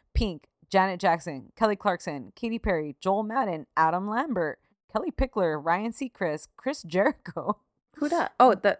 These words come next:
Speaker 2: a wrestler.
Speaker 1: Yeah, Jeremy Fall and Dane Cook. With Dane Cook, sit your ass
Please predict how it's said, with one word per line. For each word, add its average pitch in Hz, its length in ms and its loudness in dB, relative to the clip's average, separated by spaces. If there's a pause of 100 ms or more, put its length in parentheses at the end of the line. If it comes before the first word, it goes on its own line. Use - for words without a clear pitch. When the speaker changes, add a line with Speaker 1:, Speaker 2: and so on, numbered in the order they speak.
(100)
Speaker 2:
a 190 80 4
wrestler. 170 440 -2 (100)
Speaker 1:
Yeah, 220 260 2
Jeremy 226 540 0
Fall 240 380 6
and 185 180 -2
Dane 240 240 2
Cook. - 380 8
With 220 180 0
Dane 320 180 -2
Cook, 349 200 2
sit 453 180 8
your 392 80 12
ass 185 240 12